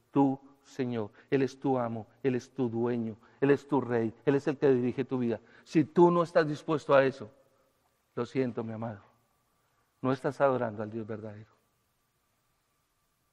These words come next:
Vamos al quinto punto, el u-, quinto elemento. Acuérdate que son secuenciales. Amor, excelencia,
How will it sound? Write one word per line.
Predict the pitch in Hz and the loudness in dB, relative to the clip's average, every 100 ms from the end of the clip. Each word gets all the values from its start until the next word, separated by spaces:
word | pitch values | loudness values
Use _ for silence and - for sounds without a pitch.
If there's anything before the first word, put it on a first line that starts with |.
| _ _ _ _ _ _ _ _ _ _ _ _ _ _ _ _ _ _ _ _ _ _ _ _ | _ _ _ _ _ _ _ _ _ _ _ _ _ _ _ _ _ _ _ _ _ _ _ _
Vamos | 135 139 131 | -6 -4 -2
al | 131 113 _ | -4 -6 _
quinto | - 139 139 | -8 -4 -4
punto, | 143 143 123 113 - _ | -2 -4 -4 -10 -12 _
el | - 127 | -6 -2
u-, | 131 131 _ | -2 -4 _
quinto | 160 143 | -8 -2
elemento. | 131 127 143 127 120 - _ _ _ _ _ _ _ _ _ _ - | -2 0 -2 -4 -8 -12 _ _ _ _ _ _ _ _ _ _ -4
Acuérdate | 123 180 185 170 165 147 - - | 4 6 6 6 2 0 -4 -10
que | 147 | -4
son | 156 175 | 0 0
secuenciales. | 180 151 147 143 151 101 - - _ _ - | 0 0 0 4 4 2 -10 -20 _ _ -8
Amor, | 127 147 202 - - - _ _ _ _ _ _ _ _ _ _ _ _ _ _ | 0 4 4 2 -18 -20 _ _ _ _ _ _ _ _ _ _ _ _ _ _
excelencia, | 131 - 143 165 165 208 233 | -4 0 2 2 2 2 0